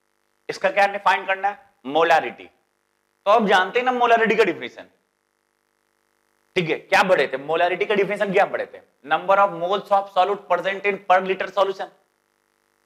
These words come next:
ठीक है, लेकिन यहां तो कोई solute है ही नहीं, ये प्योर substance का molarity निकालना है, तो कैसे निकालेंगे? हम define ऐसे करेंगे, number of moles of substance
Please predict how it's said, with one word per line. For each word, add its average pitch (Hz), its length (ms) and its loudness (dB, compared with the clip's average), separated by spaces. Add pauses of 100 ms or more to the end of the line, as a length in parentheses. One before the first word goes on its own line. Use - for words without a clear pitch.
(160)
ठीक 156 120 -2
है, - 100 -8 (300)
लेकिन 180 220 -4
यहां 202 160 -4
तो 214 100 -6
कोई 220 100 -2
solute 196 440 2
है 202 160 4
ही 196 80 -4
नहीं, 107 180 -14 (2250)
ये 135 60 -2
प्योर 208 400 4
substance 202 500 0
का 175 100 0
molarity 131 400 -4
निकालना 95 380 -12
है, 85 100 -20 (400)
तो 214 60 -2
कैसे 208 240 0
निकालेंगे? 101 1080 -10
हम 220 200 2
define 214 320 0
ऐसे 202 280 0
करेंगे, 117 360 -4 (520)
number 202 420 2
of 208 180 0
moles 247 400 0
of 240 180 -6
substance 208 600 -4